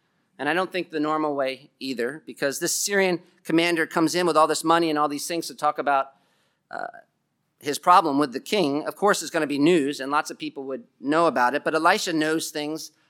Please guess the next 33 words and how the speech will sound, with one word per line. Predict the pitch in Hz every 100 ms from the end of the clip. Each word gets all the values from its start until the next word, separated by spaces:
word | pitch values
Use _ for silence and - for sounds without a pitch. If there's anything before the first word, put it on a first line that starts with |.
| -
a |
lot | 139 156
of | 160
people | 156 147 135
didn't. | 151 170 170 -
If | 135
you | 151
look | 151 170
at | 143
verse | 151 139
eight, | 202 196 151
he | 180
hears | 151 240 214 139
specifically | - - - 247 240 175
about | 170 170
the | 170
king | - 202 185
tearing | 190 185 185
his | 180
clothes. | - 202 151 104 - _ _ _ _ _ -
And | 120
so |
either | 151 165 185
he | 170
has | 156
a | 143
friend | - 175 180
in | 170
the | 147
court | - 165 190
who | 147
told | - 147 151
him, | 180 220